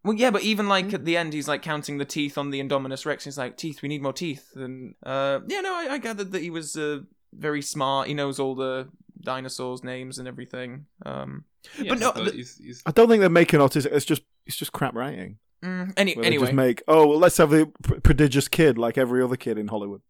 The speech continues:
Speaker 3: He's a very emotional child for a start, which, um,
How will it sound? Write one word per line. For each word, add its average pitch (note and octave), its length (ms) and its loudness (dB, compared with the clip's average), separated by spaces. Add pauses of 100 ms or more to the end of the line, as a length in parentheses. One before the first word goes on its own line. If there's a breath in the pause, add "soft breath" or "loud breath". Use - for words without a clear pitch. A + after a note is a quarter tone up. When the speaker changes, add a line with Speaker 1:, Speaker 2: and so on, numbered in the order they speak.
(140)
Speaker 3:
He's C3+ 160 -4
a B2+ 40 0
very C#3+ 280 4
emotional G#2+ 580 -2
child - 480 -10
for - 100 -16
a G2+ 60 -16
start, G#2 540 -10
which, - 400 -14
um, G2+ 480 -16